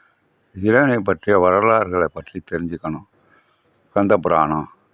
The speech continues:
கந்த சஷ்டி கவசம், இந்த மாதிரி ஏதாச்சும் ஒரு நூல், ஏதோ ஒரு நூல், கடவுளை பற்றிய நூலை படிக்கணும். எவன்ட்டாச்சும் ஒரு சாமி புத்தகம், இல்ல திருக்குறள் புத்தகம்,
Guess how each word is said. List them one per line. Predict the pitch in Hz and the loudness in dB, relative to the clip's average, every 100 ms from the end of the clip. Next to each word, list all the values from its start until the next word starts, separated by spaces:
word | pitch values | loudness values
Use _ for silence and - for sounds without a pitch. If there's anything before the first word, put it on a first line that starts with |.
| _ _ _ - | _ _ _ -6
கந்த | 95 95 98 | 0 2 0
சஷ்டி | 82 - 104 | -2 -12 -8
கவசம், | 73 - - - | -6 -6 -8 -8
இந்த | 85 82 | -6 -2
மாதிரி | 92 117 85 | -2 -2 -4
ஏதாச்சும் | 87 107 107 - | -2 -2 -4 -6
ஒரு | 107 87 | -6 -4
நூல், | 87 98 104 _ - - _ - | -4 -4 -4 _ -20 -20 _ -6
ஏதோ | 92 98 135 165 165 | 0 4 4 2 2
ஒரு | 143 107 | 2 2
நூல், | 104 95 | 0 0
கடவுளை | - 95 95 87 - | 0 0 2 0 -4
பற்றிய | 80 82 | -4 -4
நூலை | 80 87 85 73 | -2 -2 -4 -4
படிக்கணும். | 82 87 - 76 69 - _ _ _ _ _ - | -6 -6 -6 -8 -8 -14 _ _ _ _ _ -2
எவன்ட்டாச்சும் | 82 107 117 113 113 127 | 0 2 0 0 0 0
ஒரு | 117 95 | -2 -2
சாமி | 101 101 95 | -2 0 -2
புத்தகம், | 82 85 80 85 | -2 -4 -2 -2
இல்ல | 85 85 | -2 -4
திருக்குறள் | 78 95 87 85 78 | -4 -6 -6 -6 -8
புத்தகம், | - 67 73 73 | -8 -8 -8 -8